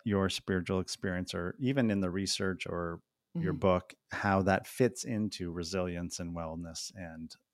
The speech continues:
Speaker 1: learning to
Speaker 2: Mm-hmm.
Speaker 1: respond maybe in a way that's more conducive to our values?
Speaker 2: Yes, absolutely. So, um, so, so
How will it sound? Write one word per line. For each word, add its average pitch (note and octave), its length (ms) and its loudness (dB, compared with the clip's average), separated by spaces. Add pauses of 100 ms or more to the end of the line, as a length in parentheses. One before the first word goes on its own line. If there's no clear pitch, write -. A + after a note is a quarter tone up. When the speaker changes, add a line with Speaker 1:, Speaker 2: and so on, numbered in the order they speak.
(120)
Speaker 1:
learning F#2+ 440 4
to - 200 -2
Speaker 2:
Mm-hmm. E2+ 80 -4
Speaker 1:
respond E2+ 640 -6
maybe F2 320 -8
in E2+ 120 -6
a E2+ 60 -8
way E2+ 180 -8
that's E2+ 280 -10
more F2 460 -10
conducive F2 640 -4
to F2 240 -6
our E2 100 -4
values? F2 720 -8 (500)
Speaker 2:
Yes, D#3 340 -2
absolutely. E3+ 760 2
So, E3+ 280 6 (300)
um, E3+ 400 4 (160)
so, F3+ 280 8
so F#3+ 140 -6